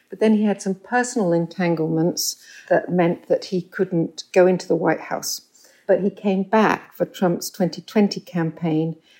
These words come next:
and he is one of his key advisors and spokesman. He was on Air Force One flying out of Washington with the Trump retinue, the Trump family and key advisors,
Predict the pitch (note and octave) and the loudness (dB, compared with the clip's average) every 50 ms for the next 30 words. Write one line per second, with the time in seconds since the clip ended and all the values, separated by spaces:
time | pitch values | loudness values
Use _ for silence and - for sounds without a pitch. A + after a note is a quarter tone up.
0 | _ _ - F3+ E3+ E3+ F#3+ F#3 F3+ F3+ - F#3 F3+ F3 F3 F3 F#3 E3 D#3 - | _ _ -4 -2 0 2 4 4 2 2 2 0 2 2 2 2 0 0 -2 -2
1 | - - - G#3 G3+ G3 G3 - E3 D#3+ - F3 E3 E3 E3 E3 D#3+ E3 E3 D#3+ | -8 -6 -2 2 2 4 4 4 2 0 0 0 2 2 2 2 2 2 2 2
2 | E3 D#3+ D#3+ - - - D#3+ E3 D#3+ D#3+ D#3+ D#3+ D#3 D3+ - - - - A#3 A3+ | 2 2 -2 -6 -12 -10 -6 -4 -2 0 0 -2 -2 -4 -8 -12 -4 2 4 4
3 | - - - - - - - - - - G#3 G3+ G3 G3 - G3 F#3+ G3+ - G#3+ | 4 4 2 -6 -6 -4 -4 -4 -4 -2 0 2 2 4 4 2 2 2 2 2
4 | A3+ A3+ A3 - - G3 F#3+ F#3 - - - G#3 G3 E3 D3 D#3 D#3+ D#3+ - - | 2 2 0 0 0 0 0 0 -4 -2 2 4 4 4 4 0 -2 -4 -4 -4
5 | F3+ F3 F3 F3 F3+ F3+ F3 F#3 F#3+ - - F3+ - E3+ E3 E3 - - D#3+ D#3 | -2 -2 -2 -2 -4 -4 -2 -2 -2 -2 -4 -4 -2 -2 -2 -2 -4 -8 -12 -12
6 | - - - D#3+ - E3 E3 - - _ - _ _ _ - F#3+ F#3+ G3 - - | -10 -8 -6 -4 -2 -4 -4 -6 -12 _ -20 _ _ _ 2 2 2 2 0 -6
7 | F#3 - - - G3+ F#3 - - - D#3+ D#3 - - E3+ D#3+ E3 E3 E3 D#3+ D#3 | -8 -4 -2 0 0 0 0 -2 -4 -6 -6 -6 -8 -4 -2 -2 0 0 -2 -4
8 | - - F#3+ F3 - - - F#3+ E3 E3+ E3 D#3+ D#3 D#3+ D#3 D#3 D#3 D#3 D#3+ D#3 | -6 -6 -6 -8 -8 -6 -4 -2 -2 0 0 2 2 2 4 4 4 2 0 -2
9 | - - F#3+ E3 D3+ D3+ - - E3 E3 D#3+ D#3 D#3 D#3 D3+ D#3+ E3 - - | -4 -2 0 0 0 0 0 0 2 2 2 2 2 0 0 0 0 -4 -10